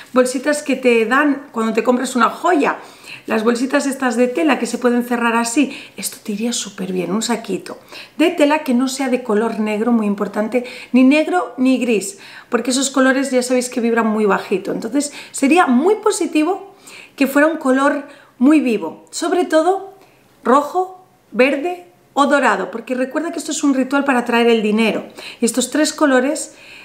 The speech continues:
vibran en abundancia, en prosperidad, en éxito, en dinero, incluso también te diré el amarillo. Si tienes una bolsita amarilla también te serviría de manera muy positiva. ¿Veis? Yo tengo estas dos,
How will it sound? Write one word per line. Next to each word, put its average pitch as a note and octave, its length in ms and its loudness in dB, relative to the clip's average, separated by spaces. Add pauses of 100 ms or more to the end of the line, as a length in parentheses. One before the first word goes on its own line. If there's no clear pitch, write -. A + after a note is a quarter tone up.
(140)
vibran B3+ 360 2
en A#3+ 140 0
abundancia, G3 640 -2
en F#3 100 -6
prosperidad, G#3 760 2
en A#3+ 180 4
éxito, G#3 640 -2
en B3 180 4
dinero, A#3+ 640 0 (240)
incluso F4+ 580 2
también C#4 320 2
te D4 80 -2
diré C4+ 220 0
el C4+ 80 0
amarillo. G#3+ 640 -2 (180)
Si - 140 -10
tienes C4 160 2
una C4 120 6
bolsita A3+ 340 0
amarilla C#4+ 420 2
también A#3 380 2
te B3+ 80 -2
serviría A3+ 560 0
de A3 100 0
manera G#3+ 320 2
muy A3 220 0
positiva. G3+ 680 -2 (440)
¿Veis? F4+ 300 2
Yo B3 100 -4
tengo B3 200 0
estas A3 340 -4
dos, F4+ 260 0